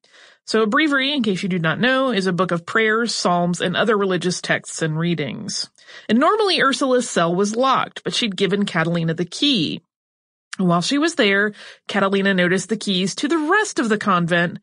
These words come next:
hanging on the wall. So she left her aunt's door unlocked, delivered the breviary and the key to the cell door, and not long after, told her aunt she was sick and asked to be excused from prayer.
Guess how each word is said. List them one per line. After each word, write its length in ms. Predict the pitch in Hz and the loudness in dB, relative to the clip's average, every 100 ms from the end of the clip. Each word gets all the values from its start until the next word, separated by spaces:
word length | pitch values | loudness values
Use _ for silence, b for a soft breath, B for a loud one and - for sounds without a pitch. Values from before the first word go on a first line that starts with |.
| _ _ | _ _
hanging 320 | - 180 170 | -2 2 2
on 160 | 165 156 | 2 2
the 120 | 156 | 0
wall. 560 | 151 170 143 98 120 208 - b b b b b | 0 0 0 -2 -4 -10 -16 b b b b b
So 160 | - | 0
she 160 | 226 285 | 2 2
left 280 | 277 349 - | 2 0 0
her 160 | 339 | 2
aunt's 240 | 294 294 - | 2 0 0
door 200 | 233 233 | 0 2
unlocked, 720 | 240 214 156 165 - - - - | 2 2 2 0 -2 -12 -12 -4
delivered 400 | 180 208 247 294 | 0 2 0 -2
the 60 | |
breviary 460 | 262 247 254 240 254 | 0 0 0 0 0
and 100 | 247 | 0
the 60 | 247 | -2
key 320 | - 220 220 | -2 0 0
to 120 | - | -2
the 80 | 240 | -2
cell 280 | 240 190 214 | 0 0 0
door, 480 | 190 147 143 165 202 _ _ _ - | 0 0 0 -2 -6 _ _ _ -6
and 140 | 165 | 0
not 200 | 160 185 | 2 2
long 180 | 254 269 | 2 2
after, 440 | 196 180 - 165 | 0 0 0 -2
told 280 | 165 - 196 | -2 -2 0
her 140 | 277 262 | 2 2
aunt 180 | 240 | 0
she 160 | - 247 | -2 0
was 180 | 254 247 | 0 -2
sick 380 | - 185 175 - | 0 0 -2 -8
and 140 | 196 175 | -6 -2
asked 300 | 180 180 - | -2 -2 -4
to 60 | |
be 140 | 180 175 | -2 -2
excused 560 | 165 - - 147 139 | -2 -6 -4 -2 -2
from 200 | - 151 | -4 -6
prayer. 600 | 151 - 165 156 - - | -4 -2 -2 -2 -6 -12